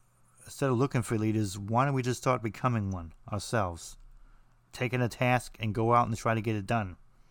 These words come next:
Who says that won't have more of an impact to keep waiting around for somebody that disappoints us?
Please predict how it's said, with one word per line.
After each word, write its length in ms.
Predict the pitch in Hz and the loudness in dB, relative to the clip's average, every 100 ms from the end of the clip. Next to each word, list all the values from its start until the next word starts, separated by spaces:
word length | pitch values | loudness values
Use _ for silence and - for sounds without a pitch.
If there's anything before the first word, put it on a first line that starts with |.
| _ _ - - - - - - - | _ _ -20 -18 -16 -16 -18 -20 -20
Who 200 | - 135 | -2 0
says 340 | 131 - 143 113 | 2 4 4 6
that 160 | 127 | 4
won't 180 | 131 131 | 6 4
have 180 | 117 123 | 6 4
more 180 | 120 127 | 6 4
of 80 | 123 | 4
an 80 | |
impact 560 | 127 135 - 98 85 - - - - | 2 2 0 -2 -6 -14 -20 -20 -8
to 80 | 110 | -6
keep 280 | - 151 120 | 0 2 4
waiting 280 | 127 135 117 | 4 4 6
around 240 | 120 135 | 4 4
for 100 | 123 | 2
somebody 480 | 113 123 110 110 107 - - - | 2 2 2 0 -4 -8 -20 -2
that 160 | 113 101 | 0 4
disappoints 600 | 139 123 - 135 127 - | 4 4 2 2 2 0
us? 340 | 95 - - | -4 -6 -14